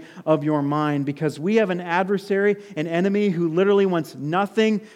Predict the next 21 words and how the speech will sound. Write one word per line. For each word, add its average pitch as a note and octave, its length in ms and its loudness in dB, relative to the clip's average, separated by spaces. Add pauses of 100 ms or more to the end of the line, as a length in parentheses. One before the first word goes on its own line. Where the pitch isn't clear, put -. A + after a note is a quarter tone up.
to F3 140 0
do G3+ 460 2
with E3+ 280 0
you G#3 300 2
or G3 100 0
being F3 280 4
a C#3+ 80 0
Christian G#3 680 0 (240)
and E3 460 2
wants F3+ 260 2
everything G#3+ 600 2
to G3 120 -2
do F3 220 0
with E3+ 160 0
trying G3 300 -2
to F3 40 2
grab F#3+ 500 2
hold G#3+ 340 8
of E3+ 100 0
your D#3+ 140 0
mind C#3 500 -4